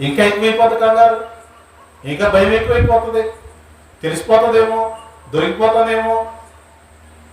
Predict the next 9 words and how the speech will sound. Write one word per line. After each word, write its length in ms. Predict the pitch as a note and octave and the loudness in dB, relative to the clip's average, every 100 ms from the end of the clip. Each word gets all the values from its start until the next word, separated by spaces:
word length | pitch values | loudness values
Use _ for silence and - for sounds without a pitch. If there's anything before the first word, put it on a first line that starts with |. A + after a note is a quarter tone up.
| - - - - | -20 -20 -16 -8
ఎందుకు 240 | C#3+ G#3 | -6 -2
వచ్చింది 240 | G3+ G#3 G#3+ | -2 -2 0
ఈ 40 | |
బాధలన్నీ? 540 | G#3 G3+ G#3+ G#3+ B3 C4+ - - - - - - - - - - - - E3+ | 0 2 0 -2 -6 -14 -14 -16 -16 -20 -20 -20 -18 -8 -8 -8 -10 -6 -2
అంటే 140 | F#3+ | -2
పాపం 420 | F3+ D#3+ - A3 | 0 2 2 0
ఏం 140 | A3 G#3+ | -2 0
చేస్తుంది? 380 | G#3+ - G3+ | -2 -2 -2
మనల్ని 320 | G#3+ G#3+ C4 | 0 0 -4